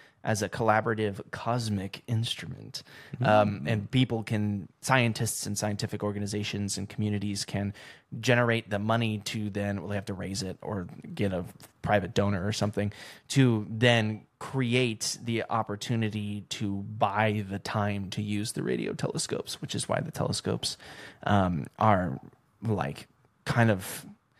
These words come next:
Speaker 1: kind of unique in that you have to buy the time to use them. It's kinda like a timeshare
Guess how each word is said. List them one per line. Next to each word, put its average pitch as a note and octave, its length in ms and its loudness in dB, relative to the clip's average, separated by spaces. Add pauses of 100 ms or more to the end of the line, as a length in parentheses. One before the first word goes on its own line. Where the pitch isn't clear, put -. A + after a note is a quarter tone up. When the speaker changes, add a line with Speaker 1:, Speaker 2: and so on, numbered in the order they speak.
(380)
Speaker 1:
kind D#3 240 4
of E3 120 0
unique C3+ 360 4
in C3+ 80 2
that A2 160 -2
you A2 80 2
have A2 240 0
to G#2+ 160 -2
buy G#2 560 -2
the A2+ 120 -4
time A2 340 -2
to G2+ 80 -8
use F#2+ 260 -6
them. G3 160 -2
It's A2 140 -4
kinda C#3+ 160 2
like D#3+ 160 2
a A#2 40 2
timeshare - 760 -4